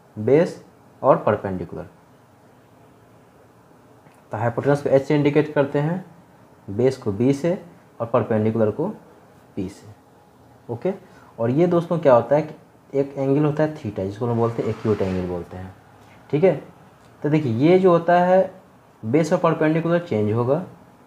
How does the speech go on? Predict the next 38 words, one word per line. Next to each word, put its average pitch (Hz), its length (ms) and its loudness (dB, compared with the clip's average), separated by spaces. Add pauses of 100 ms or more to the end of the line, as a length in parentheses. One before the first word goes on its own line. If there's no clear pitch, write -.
(220)
ठीक - 140 -2
है। 180 220 2 (480)
जैसे 123 120 -4
मान 135 140 4
लीजिए 143 120 4
यहाँ 143 120 2
पे 143 140 0
भी 139 100 0
जैसे 127 360 -2 (140)
ए 135 160 2
का, 131 160 -4 (140)
एंगल 127 240 -2
ए 135 100 4
का 139 100 2
बात 120 260 4
करें 120 160 -4
तो 120 180 -8
ठीक 127 240 -8
सामने 120 180 -4
वाला 120 120 -2
perpendicular 110 600 -4
हो 113 140 -4
गया, 107 160 -6 (1080)
ये 110 140 -4
क्या 123 160 0
हो 113 80 2
जाएगा? 104 220 0
Base 117 260 -4
हो 123 80 -4
गया। 135 200 -2
hypotenuse 110 680 -6
ninety 107 220 -4
के 110 80 -4
ठीक 113 160 -14
सामने 98 220 -10
वाला 87 160 -8
होता 90 220 -16
है। 92 120 -18